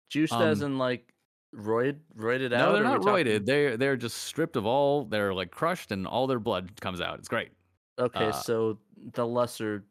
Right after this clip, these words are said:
Speaker 1: good juicing.
Speaker 2: Yep. Uh, this is more like, uh, you know, Willie Nelson type juicing.
Speaker 1: Ah, yeah, no.
Speaker 2: Juice, if you will.
Speaker 1: I, I keep getting his mail, dude.
Speaker 2: Anyways,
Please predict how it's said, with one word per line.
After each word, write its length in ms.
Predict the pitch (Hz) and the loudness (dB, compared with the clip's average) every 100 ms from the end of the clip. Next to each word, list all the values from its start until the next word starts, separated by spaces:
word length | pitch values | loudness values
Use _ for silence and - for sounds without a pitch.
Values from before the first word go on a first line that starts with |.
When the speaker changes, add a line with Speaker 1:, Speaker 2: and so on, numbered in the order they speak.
| - | -6
Speaker 1:
good 260 | 101 101 104 - - 107 | -6 -6 -10 -20 -18 -12
juicing. 520 | 101 101 - 101 104 - _ _ - | -6 -6 -6 -6 -8 -12 _ _ -6
Speaker 2:
Yep. 240 | 101 101 _ - - - - _ - | -4 -4 _ -20 -20 -20 -20 _ -6
Uh, 200 | 104 101 110 | -2 -2 -2
this 160 | 165 | -2
is 80 | 180 | -2
more 240 | 160 147 | 0 0
like, 320 | 120 87 90 85 | 2 0 -2 -4
uh, 240 | 80 80 | -4 -4
you 140 | 82 92 | -4 -4
know, 220 | 82 85 | -4 -4
Willie 300 | 90 110 98 | -2 -2 0
Nelson 360 | 87 87 90 | -2 -4 -6
type 180 | 80 65 | -12 -12
juicing. 400 | - - - 60 92 _ _ _ _ _ _ | -12 -12 -10 -10 -12 _ _ _ _ _ _
Speaker 1:
Ah, 360 | 113 117 110 101 _ _ _ - | -4 -2 -2 -6 _ _ _ -8
yeah, 240 | 113 110 | -2 2
no. 160 | 127 135 | 4 4
Speaker 2:
Juice, 380 | 107 110 - - | 2 0 -2 -6
if 140 | 113 | -4
you 100 | 101 | -2
will. 320 | 85 85 98 _ - _ _ - | -2 -4 -6 _ -20 _ _ -6
Speaker 1:
I, 160 | 123 143 | -4 -4
I 40 | |
keep 180 | - 185 | -6 -4
getting 180 | 180 143 | -2 0
his 160 | 117 | -2
mail, 300 | 107 110 110 | -2 -2 -2
dude. 300 | 101 104 104 - _ _ _ _ _ _ - | -4 -4 -6 -8 _ _ _ _ _ _ -2
Speaker 2:
Anyways, 580 | 110 92 85 90 - | 0 2 0 -2 -4